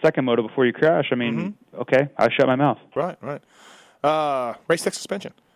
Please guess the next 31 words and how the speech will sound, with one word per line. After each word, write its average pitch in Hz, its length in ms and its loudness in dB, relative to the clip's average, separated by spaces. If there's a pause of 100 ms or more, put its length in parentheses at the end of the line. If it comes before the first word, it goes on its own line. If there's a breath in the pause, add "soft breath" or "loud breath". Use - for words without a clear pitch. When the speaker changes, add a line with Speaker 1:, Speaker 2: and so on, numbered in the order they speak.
(260)
Speaker 2:
Vince 156 120 -8
Friese. - 200 -12 (280 soft breath)
Okay, 202 300 2 (100)
two 220 140 0
fifty 190 180 -4
class. 175 480 0
Uh, 156 180 0
let's, 165 280 -6
let's, - 260 -8
we 160 140 -6
don't 160 120 -6
have 151 120 -4
a 120 40 -14
ton 123 200 -8
of - 40 -16
time 101 300 -10
here. 110 160 -12 (240)
We 127 120 -12
gotta 110 160 -10 (100)
wrap - 160 -10
this - 160 -12
thing 107 160 -8
up. 104 200 -10 (460 soft breath)
Um, 143 540 -4 (2000)
so 190 420 0
M-, 175 80 0 (100)
Marvin 190 460 2
won, 175 380 0 (260)
uh, 143 300 0
and, 143 260 -2
uh, 135 320 0